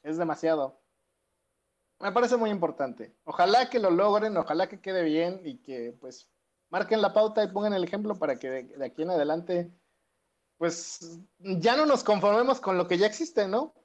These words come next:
To-, ahora resulta que todas las tecnologías avanzan, queremos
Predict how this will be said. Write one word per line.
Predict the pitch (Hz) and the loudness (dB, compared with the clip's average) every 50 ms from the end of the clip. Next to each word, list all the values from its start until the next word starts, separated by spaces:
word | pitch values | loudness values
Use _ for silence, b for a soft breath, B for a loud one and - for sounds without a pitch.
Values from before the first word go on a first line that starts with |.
| _ _ _ _ | _ _ _ _
To-, | 190 202 202 196 - _ _ | -8 -8 -8 -10 -16 _ _
ahora | 175 185 202 214 226 214 | -4 0 2 4 4 4
resulta | 185 196 175 180 175 - 208 190 220 - | 2 0 -2 -2 -2 -2 -2 -2 -2 -2
que | 190 | -2
todas | 170 175 208 220 | 2 4 4 6
las | 214 208 | 6 4
tecnologías | - 151 160 160 151 202 - 185 185 185 | 0 -4 -2 0 0 2 0 0 0 2
avanzan, | 170 190 208 220 185 190 175 - - | 2 2 2 2 2 -2 -2 -2 -6
queremos | - 139 147 151 151 147 | -8 -6 -4 -4 -4 -6